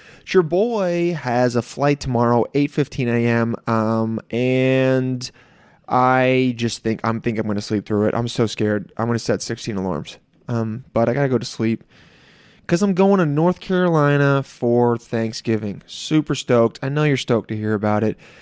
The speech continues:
You're so happy. Um, you're like, "Hey, dude, when the fuck are you gonna tell me who the guest is?" Um, give me a second because I'm trying to let you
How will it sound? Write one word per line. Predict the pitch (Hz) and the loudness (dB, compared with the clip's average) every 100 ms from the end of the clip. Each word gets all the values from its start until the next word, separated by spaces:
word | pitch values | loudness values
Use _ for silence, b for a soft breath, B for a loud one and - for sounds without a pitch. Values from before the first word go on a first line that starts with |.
| B - | B -4
You're | 120 | -2
so | - 110 | 2 2
happy. | 107 110 - 110 107 107 b b - | 2 0 0 -2 -2 -6 b b -2
Um, | 117 113 113 110 | 2 4 2 2
you're | 120 | 2
like, | 120 117 | 2 2
"Hey, | 151 160 | 2 2
dude, | 127 120 | 2 0
when | 127 | 0
the | 135 | -2
fuck | 135 | -4
are | 135 | -4
you | 123 | -4
gonna | 120 | -4
tell | - 113 | -4 -2
me | 113 | 0
who | |
the | 107 | -2
guest | 107 117 - | 0 -2 0
is?" | 107 95 - - | -2 -2 -8 -10
Um, | - 240 247 247 254 - _ _ _ _ _ _ 185 | 0 4 6 4 0 -2 _ _ _ _ _ _ -6
give | 190 254 180 | 0 2 2
me | 170 127 | 2 2
a | |
second | 101 - 107 - 139 165 - _ _ _ _ _ _ _ | 0 -4 -4 0 -2 -2 -12 _ _ _ _ _ _ _
because | 180 170 202 185 | -4 0 2 2
I'm | 175 165 | 2 -2
trying | - 160 156 | -2 -2 -2
to | 156 | 0
let | 135 117 - | 2 0 0
you | 113 113 110 | 0 0 0